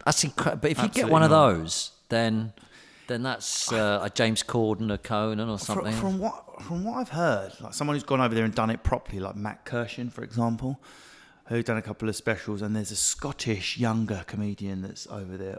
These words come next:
Speaker 2: all of the time, Daniel something or other. It, Sloss, Daniel Sloss. It's not quite as we think.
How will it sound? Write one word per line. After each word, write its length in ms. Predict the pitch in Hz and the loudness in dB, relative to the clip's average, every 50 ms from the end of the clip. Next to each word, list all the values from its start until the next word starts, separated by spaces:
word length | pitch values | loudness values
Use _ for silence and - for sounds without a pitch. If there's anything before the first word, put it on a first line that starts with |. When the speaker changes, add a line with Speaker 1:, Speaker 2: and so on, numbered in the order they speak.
| - - | -12 -14
Speaker 2:
all 300 | - 120 113 110 110 104 | -14 -12 -8 -6 -6 -4
of 220 | 104 95 - - - | -6 -6 -8 -12 -14
the 80 | 101 | -14
time, 420 | - - - 104 101 101 98 95 92 - | -14 -12 -10 -8 -6 -6 -6 -6 -6 -4
Daniel 640 | 110 107 107 107 104 107 107 104 101 101 98 95 | -4 -4 -2 -2 -2 -2 -2 -4 -4 -6 -6 -8
something 440 | - - - 98 98 - - 98 95 | -10 -10 -10 -8 -8 -8 -10 -10 -10
or 140 | 95 92 95 | -8 -8 -8
other. 240 | 101 104 107 110 - - - - - - - - - - - - _ - | -6 -4 -6 -6 -6 -10 -16 -16 -16 -16 -18 -18 -20 -20 -20 -8 _ -2
It, 180 | 135 - - - - - - - - _ _ | -2 -2 -4 -8 -20 -20 -20 -20 -20 _ _
Sloss, 440 | - - - 117 107 98 - - - | -10 -4 0 0 0 0 0 -2 0
Daniel 400 | - 120 120 120 120 117 110 110 | 2 4 4 6 6 6 6 4
Sloss. 640 | - - - 110 107 98 90 - - - - - - - - - _ - | 2 0 2 4 4 4 2 0 -4 -6 -6 -8 -10 -14 -20 -12 _ -4
It's 260 | 135 127 - - 131 | -4 -2 -2 0 2
not 380 | 123 127 135 143 147 143 - - - - _ _ _ _ - | 4 6 6 8 6 6 4 -2 -12 -20 _ _ _ _ -2
quite 460 | - - - 135 127 123 113 - 117 | -2 0 4 6 6 6 6 4 2
as 140 | 101 - 113 | -2 -4 -4
we 120 | 113 98 | -4 -4
think. 600 | - - - 110 104 92 85 - - - - | -6 -6 -4 -4 -4 -4 -6 -10 -14 -18 -20